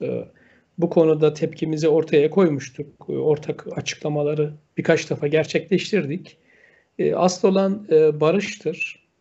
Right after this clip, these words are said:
E, dolayısıyla biz, e, bu vesileyle bugün yapılacak, e, ikinci tur görüşmelerde, e, öncelikle bir, e, ateşkesin,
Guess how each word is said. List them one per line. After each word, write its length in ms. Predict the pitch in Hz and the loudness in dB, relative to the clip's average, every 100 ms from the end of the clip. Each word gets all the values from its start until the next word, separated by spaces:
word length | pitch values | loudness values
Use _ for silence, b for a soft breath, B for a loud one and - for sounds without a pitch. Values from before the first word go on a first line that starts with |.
| _ _ _ _ _ _ _ | _ _ _ _ _ _ _
E, 200 | 190 156 | -8 -4
dolayısıyla 720 | 160 160 160 156 185 165 160 156 | 0 0 0 -2 -2 0 0 0
biz, 340 | 160 - - | -4 -8 -6
e, 280 | 151 139 143 | 0 0 0
bu 160 | 147 165 | 0 0
vesileyle 500 | 160 156 156 160 156 | 0 2 2 4 4
bugün 320 | 160 151 143 165 | 4 4 2 0
yapılacak, 680 | 147 160 156 156 151 - b b b b _ | -2 2 2 4 0 -4 b b b b _
e, 140 | - - | -4 -2
ikinci 420 | - 170 160 175 | -2 0 0 0
tur 320 | - 151 - - | -2 -6 -4 -4
görüşmelerde, 960 | 151 151 - 143 143 143 147 180 - | -2 -2 -2 0 2 2 4 2 2
e, 160 | 160 139 | 2 4
öncelikle 600 | 165 156 165 170 170 156 | 4 2 2 0 2 2
bir, 300 | 147 147 - | 2 -2 -4
e, 100 | 170 | -2
ateşkesin, 680 | 123 - 147 - 147 - 156 | 0 0 -2 0 -2 0 -4